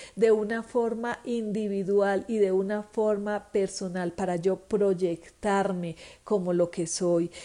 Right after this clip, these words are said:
y dejar de esperar a ser como es el otro. Entonces, por eso a veces vamos donde el psicólogo y el psicólogo no nos da con qué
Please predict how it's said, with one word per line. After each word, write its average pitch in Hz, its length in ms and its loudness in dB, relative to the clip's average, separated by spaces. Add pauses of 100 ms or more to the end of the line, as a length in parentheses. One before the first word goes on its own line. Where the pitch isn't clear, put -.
(160)
y 233 140 4
dejar 220 580 2
de 240 260 4 (300)
esperar 214 880 2
a 202 140 -4
ser 220 440 0
como 190 340 -4
es 180 160 -6
el 185 120 -2
otro. 175 260 -2
Entonces, 214 280 -2
por 254 160 2
eso 233 180 0
a 233 60 4
veces 233 260 2
vamos 226 240 0
donde 214 240 2
el 214 80 2
psicólogo 226 640 4
y 214 100 4
el 185 100 2
psicólogo 202 520 0
no 190 140 -4
nos 190 300 -4
da 208 240 -2
con 202 260 -2
qué 214 400 2